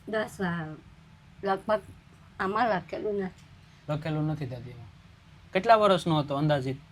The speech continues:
Speaker 1: ચૌદ વર્ષનો.
Speaker 2: ચૌદ વર્ષનો હતો?
Speaker 1: હા.
Speaker 2: ઓહો.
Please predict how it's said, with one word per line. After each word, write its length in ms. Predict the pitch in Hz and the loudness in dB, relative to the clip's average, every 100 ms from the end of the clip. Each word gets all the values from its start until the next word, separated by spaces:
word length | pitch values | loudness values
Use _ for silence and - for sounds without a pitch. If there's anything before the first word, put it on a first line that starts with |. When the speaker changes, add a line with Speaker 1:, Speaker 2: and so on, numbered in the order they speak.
| - - | -16 0
Speaker 1:
ચૌદ 320 | 220 254 262 | 0 2 0
વર્ષનો. 540 | 277 180 175 - 190 170 185 - - | 0 0 -4 -4 -4 -4 -6 -10 2
Speaker 2:
ચૌદ 300 | 202 233 214 | 4 4 4
વર્ષનો 360 | 220 202 180 | 4 4 4
હતો? 240 | 151 147 131 - | 0 -2 -8 -4
Speaker 1:
હા. 280 | 214 226 - - - - - - - - - - | -4 -4 -8 -16 -20 -20 -20 -20 -20 -20 -18 -4
Speaker 2:
ઓહો. 420 | 160 151 120 117 | 2 2 0 -10